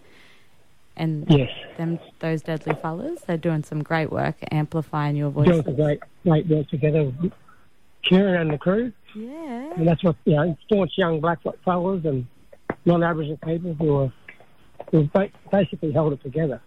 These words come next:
Speaker 1: That's it.
Speaker 2: And you need those sort of people around you.
Speaker 1: That's
Speaker 2: to
Speaker 1: it.
Speaker 2: maintain it.
Speaker 1: That's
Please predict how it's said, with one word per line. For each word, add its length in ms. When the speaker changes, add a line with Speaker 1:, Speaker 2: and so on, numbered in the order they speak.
Speaker 1:
That's 360
it. 280
Speaker 2:
And 100
you 60
need 200
those 220
sort 140
of 100
people 320
around 380
you. 80
Speaker 1:
That's 280
Speaker 2:
to 60
Speaker 1:
it. 200
Speaker 2:
maintain 580
it. 120
Speaker 1:
That's 160